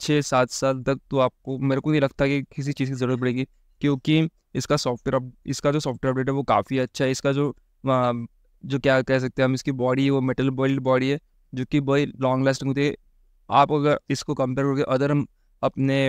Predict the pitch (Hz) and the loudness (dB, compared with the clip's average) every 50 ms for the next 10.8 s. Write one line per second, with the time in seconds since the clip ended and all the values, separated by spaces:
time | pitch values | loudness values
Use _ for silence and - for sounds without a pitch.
0 | 131 127 123 120 127 127 127 139 131 127 131 123 - 123 117 120 131 131 131 - | 2 0 0 0 0 0 0 0 2 0 0 -2 -2 -4 -4 -2 0 0 0 0
1 | 143 139 131 131 120 135 135 139 143 143 135 131 131 135 127 131 127 - - 120 | -2 -2 -2 0 2 2 2 2 2 0 0 0 -2 -2 0 0 0 -2 -2 -4
2 | - 143 135 131 131 135 135 135 131 131 131 127 120 - - 131 131 127 127 117 | -2 0 0 2 2 0 0 0 0 0 0 -2 -2 -2 -4 -4 -4 -2 -2 -2
3 | 139 131 - 131 123 127 - - 147 135 139 - - 139 127 123 110 123 - _ | -2 0 2 2 2 2 0 -4 -2 -2 -2 -2 0 2 2 2 0 -4 -10 _
4 | _ - - - - - _ _ _ _ _ _ _ _ _ _ _ _ _ - | _ -18 -18 -18 -18 -20 _ _ _ _ _ _ _ _ _ _ _ _ _ -4
5 | - 151 147 147 - - _ _ _ _ _ _ _ _ _ _ _ _ _ _ | 0 2 2 2 0 -4 _ _ _ _ _ _ _ _ _ _ _ _ _ _
6 | _ _ _ _ _ _ _ _ _ _ - 156 151 160 160 175 175 151 143 143 | _ _ _ _ _ _ _ _ _ _ -4 -2 0 2 4 2 2 2 2 2
7 | 135 165 165 151 143 143 143 147 - 139 143 139 131 135 131 120 131 135 143 135 | 4 4 2 4 2 0 0 0 -2 -2 -4 0 0 0 0 0 0 0 -2 -2
8 | - - _ _ _ _ _ _ _ _ _ _ _ _ _ _ _ - - - | -4 -8 _ _ _ _ _ _ _ _ _ _ _ _ _ _ _ -8 -4 -2
9 | 143 139 135 135 135 127 - - _ _ _ - 135 139 139 143 143 135 - - | 0 0 0 0 -2 -2 -4 -8 _ _ _ -8 -4 0 0 0 0 0 -4 -8
10 | - 139 139 139 135 131 127 123 131 127 135 135 127 - 143 | -6 -2 -2 0 0 0 -2 -4 -2 0 0 0 0 0 -4